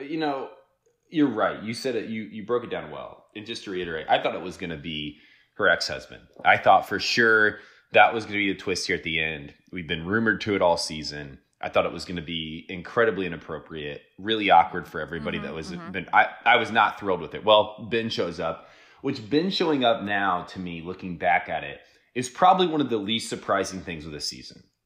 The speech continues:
Speaker 1: It's even less surprising to me than Bennett showing up. Like, Ben left in this weird way where it felt like there was so much left unsaid. It felt like it was a very anticlimactic e-,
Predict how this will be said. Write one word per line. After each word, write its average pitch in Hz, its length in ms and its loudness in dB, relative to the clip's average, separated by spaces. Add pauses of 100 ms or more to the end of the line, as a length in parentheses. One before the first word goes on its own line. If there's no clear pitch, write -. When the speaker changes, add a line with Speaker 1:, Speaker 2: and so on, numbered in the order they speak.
Speaker 1:
It's 127 220 4
even 151 260 2
less 139 220 4
surprising 120 540 6
to 104 80 -4
me 98 180 2
than 90 240 -4
Bennett 101 260 0
showing 73 340 -10
up. - 180 -14
Like, 87 200 -4 (360)
Ben 147 580 2 (300)
left 123 560 2
in 123 100 -2
this 101 180 -4
weird 127 420 -2
way 110 640 -4 (120)
where 110 200 2
it - 60 -8
felt 123 200 4
like 113 120 0
there 98 120 -6
was 92 140 -8
so 135 220 -4
much 120 340 -6
left 101 280 -4
unsaid. 80 680 -6 (280)
It 113 180 2
felt 117 140 4
like 113 140 -2
it 101 100 -4
was 104 120 -10
a 104 40 -4
very 110 480 2
anticlimactic 95 920 -6
e-, 92 60 -6